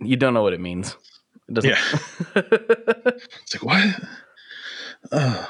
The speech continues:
Speaker 2: so I had to go back and listen to it a couple times, and, <clears throat> like, I remember that, and I, I specifically remember the first time I got a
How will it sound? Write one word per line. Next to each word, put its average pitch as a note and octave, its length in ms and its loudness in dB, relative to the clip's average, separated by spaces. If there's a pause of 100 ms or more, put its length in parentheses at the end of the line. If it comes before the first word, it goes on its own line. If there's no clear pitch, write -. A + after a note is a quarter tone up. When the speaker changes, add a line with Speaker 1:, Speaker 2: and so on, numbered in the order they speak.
Speaker 2:
so - 140 4
I B2+ 40 6
had A#2+ 80 4
to - 60 -6
go B2 60 4
back A2+ 240 4
and G2+ 100 -2
listen G#2 200 0
to A2 80 2
it G2 80 0
a - 40 -4
couple - 200 -4
times, G2 360 -2
and, F#2 160 -6 (360)
<clears throat> - 340 -20
like, - 1500 -4
I G#2+ 40 6
remember A2 440 4 (120)
that, B2+ 260 4
and A#2+ 80 2
I, A2+ 300 2
I G#2+ 40 2 (200)
specifically C3 540 2
remember A#2 260 4
the G#2 80 0
first - 280 2
time G#2 180 2
I G#2 80 2
got G#2 180 2
a G#2+ 100 0